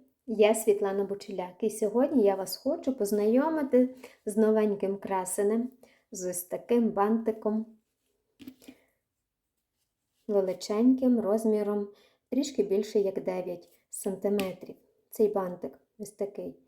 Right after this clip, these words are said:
об'ємний, гарненький, такий фантазійний, незвичайний. І його назва буде бантик двадцять.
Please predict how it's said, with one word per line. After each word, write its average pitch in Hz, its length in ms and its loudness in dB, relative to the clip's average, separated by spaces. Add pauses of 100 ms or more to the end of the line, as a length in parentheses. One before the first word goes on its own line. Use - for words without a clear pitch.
(380)
об'ємний, 185 880 -2 (120)
гарненький, 202 1080 -2 (300)
такий - 360 -2
фантазійний, 220 960 4
незвичайний. 214 960 0 (340)
І 370 200 8
його 196 220 0
назва 247 560 0
буде 240 440 2
бантик 202 500 -2
двадцять. 190 640 -6